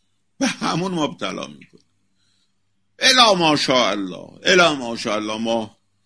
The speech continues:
و تجربه هم ثابت شده، ق-، کرده مسئله رو دیگه. تجربه.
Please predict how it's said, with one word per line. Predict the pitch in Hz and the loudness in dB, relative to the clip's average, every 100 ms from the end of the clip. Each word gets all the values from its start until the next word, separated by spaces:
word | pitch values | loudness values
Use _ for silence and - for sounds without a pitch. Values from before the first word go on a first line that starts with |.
| _ _ _ _ _ _ _ _ _ | _ _ _ _ _ _ _ _ _
و | - 190 | 2 4
تجربه | 165 175 165 165 180 180 | 6 4 4 4 4 4
هم | 170 170 | 2 -2
ثابت | - 156 165 180 | -6 -6 -6 -8
شده، | - 143 131 | -10 -10 -10
ق-، | 101 92 76 76 | -8 -8 -10 -8
کرده | - 78 67 76 | 0 0 0 -2
مسئله | 69 62 - - - | -6 -6 -10 -12 -14
رو | - - - | -14 -18 -20
دیگه. | - _ _ | -20 _ _
تجربه. | - 73 80 67 | -8 -6 -8 -12